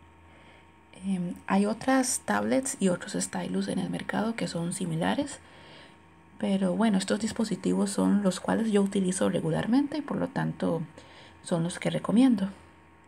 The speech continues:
Y bueno, lo primero que vamos a hacer entonces es iniciar la aplicación. La aplicación automáticamente me muestra el último proyecto en el cual estuve trabajando. Por lo tanto, lo siguiente que vamos a hacer es crear un proyecto nuevo.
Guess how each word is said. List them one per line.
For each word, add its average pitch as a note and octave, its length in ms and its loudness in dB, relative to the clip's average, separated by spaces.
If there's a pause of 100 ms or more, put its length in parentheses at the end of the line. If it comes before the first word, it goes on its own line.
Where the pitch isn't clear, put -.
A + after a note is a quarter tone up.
(1000)
Y F3 180 -2
bueno, A#3 220 2
lo E3+ 120 -2
primero F3 340 -2
que G#3 120 -2
vamos G3 260 2
a G3+ 40 -2
hacer F#3+ 200 -2
entonces F#3+ 640 -2
es E3 240 -4
iniciar D#3+ 440 -2
la D#3+ 200 -4
aplicación. E3 520 -6 (2500)
La G#3+ 80 -4
aplicación G#3 440 -2
automáticamente G#3 880 -2
me F#3+ 120 0
muestra F3 460 -4
el F3 260 -4
último A3 340 2
proyecto F#3+ 440 -4
en F#3+ 60 0
el E3 100 -2
cual D#3+ 200 -4
estuve F3+ 320 -6
trabajando. F#3+ 580 -2 (1040)
Por G3+ 120 -2
lo F3+ 80 -2
tanto, F#3 240 -2
lo G#3 120 -2
siguiente D#3+ 380 -4
que D#3+ 140 -4
vamos D#3 280 -6
a F3 40 -10
hacer D#3+ 200 -10
es E3+ 120 -10
crear E3 280 -6
un A3+ 80 -2
proyecto A#3+ 420 -6
nuevo. A3+ 280 0